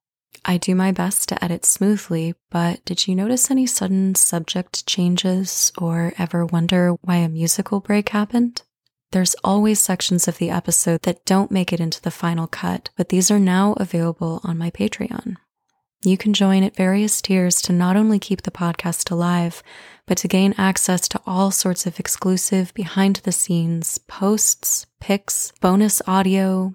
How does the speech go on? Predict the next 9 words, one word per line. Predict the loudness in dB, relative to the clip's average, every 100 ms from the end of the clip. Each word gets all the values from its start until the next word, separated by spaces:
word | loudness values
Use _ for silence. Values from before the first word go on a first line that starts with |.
| -4
bloopers, | 0 0 0 -2 0 -2 -6 -8 -8
sneak | -2 2 2 0 -2
peeks, | 0 0 0 -4 -2 -2
and | -2 2
even | 2 4 2 2
video | 2 2 0 -4
episodes. | -8 -6 -4 -4 -8 -4 -4 -4 -10 _ _
For | -4 -2
example, | 0 2 4 2 -2 -6 -6